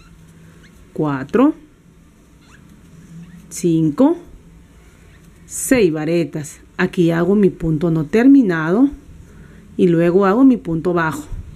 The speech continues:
Así, así voy a trabajar toda esta vuelta entonces, ¿sí? Terminando acá, entonces yo repito lo que hice con el punto, con el color fucsia.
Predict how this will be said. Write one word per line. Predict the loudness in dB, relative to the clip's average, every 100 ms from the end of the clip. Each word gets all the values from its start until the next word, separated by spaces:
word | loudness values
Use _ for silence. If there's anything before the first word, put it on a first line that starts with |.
| -20 -8
Así, | -6 -2 -4 -6 -16 -20 -8
así | -4 0 2
voy | 2
a | -2
trabajar | -2 -4 -4 -6 -4
toda | -4 -4
esta | -2
vuelta | -2 0 0 0
entonces, | -2 -2 -2 -4 -4
¿sí? | 0 0 0 -10 -20 -8
Terminando | -2 0 2 0 -2
acá, | -4 0 2
entonces | 2 2 2 2 2
yo | 2 2 -6 -20 _
repito | -4 -2 -2 0
lo | 0
que | 0 -2
hice | 0
con | 0 -2
el | -2
punto, | -4 -2
con | 0 2
el | 2
color | 2 0 0
fucsia. | 0 -2 -4 -8